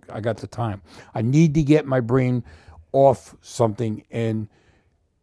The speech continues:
you know, it's funny with A D H D, you, you're usually scattered. Your br-, your thoughts are scattered. They're all over the place. But when something is critical and something is important, it sticks there and you can't get rid of it.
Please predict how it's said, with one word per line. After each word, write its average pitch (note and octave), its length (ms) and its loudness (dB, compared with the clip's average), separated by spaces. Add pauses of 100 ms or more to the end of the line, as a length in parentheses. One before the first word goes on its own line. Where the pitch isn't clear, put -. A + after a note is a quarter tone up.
(100)
you C#3+ 140 2
know, E3+ 180 10
it's C3+ 140 -2
funny F3 240 4
with B2+ 220 2
A B2+ 100 2
D B2 140 0
H A#2+ 240 -2
D, A2+ 440 0
you, - 500 -18
you're B2+ 360 -8
usually C#3 460 0
scattered. G2+ 720 -2 (160)
Your A2+ 140 -4
br-, C3 220 0
your A#2 160 0
thoughts D#3 300 4
are C3 60 -4
scattered. A2 400 -2
They're G#2+ 160 -2
all A2+ 180 2
over G#2+ 120 -2
the G#2 80 -6
place. - 420 -16 (640)
But C#3+ 100 4
when D3 120 4
something F#3 420 2
is C3+ 140 -2
critical D3+ 600 2
and G#2+ 100 -6
something D3+ 300 -4
is A#2 120 -6
important, C3 600 -4
it A#2 100 -10
sticks - 400 -10
there A2 140 -4
and G2+ 100 -6
you G#2 60 -8
can't B2 260 -4
get A#2 140 -12
rid G2+ 180 -6
of F#2 160 -14
it. - 80 -20